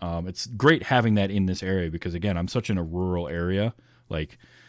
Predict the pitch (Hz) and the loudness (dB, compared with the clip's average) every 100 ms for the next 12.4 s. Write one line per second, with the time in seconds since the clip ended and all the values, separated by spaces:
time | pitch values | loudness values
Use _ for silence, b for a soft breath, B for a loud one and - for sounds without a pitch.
0 | b b b b - 107 - 110 107 101 | b b b b -6 -4 0 0 0 -2
1 | 104 98 85 87 - - 104 90 - - | 0 -2 0 -6 -8 -6 -2 -4 -6 -18
2 | - - 92 82 78 76 78 _ _ _ | -16 -10 -6 -6 -6 -8 -12 _ _ _
3 | - 127 160 - 180 131 127 104 110 107 | -2 0 0 0 0 0 0 0 2 2
4 | 85 87 90 85 82 92 104 113 120 - | -2 -4 -2 -2 -4 -2 0 0 -2 0
5 | 110 107 104 - b - 107 113 147 - | 2 2 0 -4 b -4 -4 -2 -2 0
6 | 147 113 107 - 101 82 98 - 90 - | 0 2 0 0 0 0 -4 -2 -6 -4
7 | 85 80 90 85 - b b _ - 107 | -6 -4 -2 -2 -4 b b _ 0 2
8 | 107 101 82 76 - 67 - - _ _ | 2 0 -2 -6 -12 -14 -16 -20 _ _
9 | _ _ _ _ _ - 90 - 95 85 | _ _ _ _ _ -6 -6 -4 -6 2
10 | 117 131 107 87 78 80 - - - - | 4 4 2 -2 -4 -8 -8 -8 -12 -14
11 | - b b b b b b - 87 82 | -18 b b b b b b -10 -6 -4
12 | 78 76 73 | -4 -6 -8